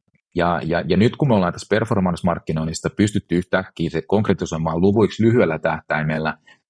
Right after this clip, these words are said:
niin se on aiheuttanut sellaisen tavallaan, niinku, ylilyönnin, että me ollaan katsottu, että, että se lyhyt, lyhyt tähtäin on se tärkein.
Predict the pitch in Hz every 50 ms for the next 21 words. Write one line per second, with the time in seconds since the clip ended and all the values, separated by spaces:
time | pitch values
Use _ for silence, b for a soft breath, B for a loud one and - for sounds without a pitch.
0 | _ _ - 87 - 98 87 92 101 107 104 95 95 85 - - 85 82 85 -
1 | - 92 90 90 87 82 - 85 80 85 85 _ _ _ _ _ _ _ - 85
2 | 90 95 90 90 92 90 90 113 - 131 113 117 120 117 101 85 85 80 78 78
3 | 78 78 78 78 78 - 85 82 82 82 80 82 82 - 87 87 - - - -
4 | - - 76 78 76 - _ - 78 78 71 - - - 73 - 87 87 90 82
5 | 90 - _ _ - - 92 90 90 - - 78 73 - - - 71 73 76 76
6 | 76 80 - - 82 82 80 80 - - 69 65 69